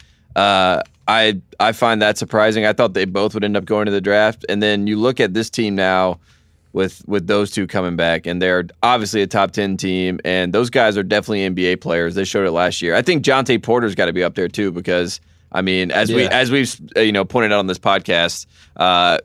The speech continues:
Speaker 1: we, some, some believe he may be the better Porter brother. So for him to go back to Missouri, that's a win for Kwanzaa, or Konzo, as I should say now.
Speaker 2: I,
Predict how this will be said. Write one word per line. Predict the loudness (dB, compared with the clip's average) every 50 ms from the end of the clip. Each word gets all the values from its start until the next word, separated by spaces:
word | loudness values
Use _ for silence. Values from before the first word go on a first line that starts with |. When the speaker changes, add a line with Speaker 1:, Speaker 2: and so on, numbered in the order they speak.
| _ _ -6
Speaker 1:
we, | -2 -2 -2 -2 -2
some, | 0 0 2 2 2 0 -2
some | 0 2 2 4
believe | 4 4 4 4 4
he | 2 2
may | 2 2 2
be | 2 0 0
the | 2
better | 2 2 2 2 0
Porter | 0 -2 -2 -2 0
brother. | 0 0 0 2 0 0
So | 0 -2 -2 -2
for | 0 0
him | 0 0
to | 0 0
go | 0
back | 2 2 2 0
to | -2 -4
Missouri, | -6 -4 -2 0 0 2
that's | 0 0 -2
a | -4
win | -6 -4 -6
for | -8 -8
Kwanzaa, | -8 -6 -6 -6 -6 -6 -8 -8 -10 _ _ _ _ _ _ -2
or | -2 -2
Konzo, | 0 0 0 0 0 0 -2 -2 -4 -4 -6 _
as | -8 -4 -4
I | -4 -4
should | -6 -8 -8
say | -8 -8 -6
now. | -6 -8 -8 -10 -12 _ _ _ _ _ _ _ _ _ _ _ _ -6
Speaker 2:
I, | -6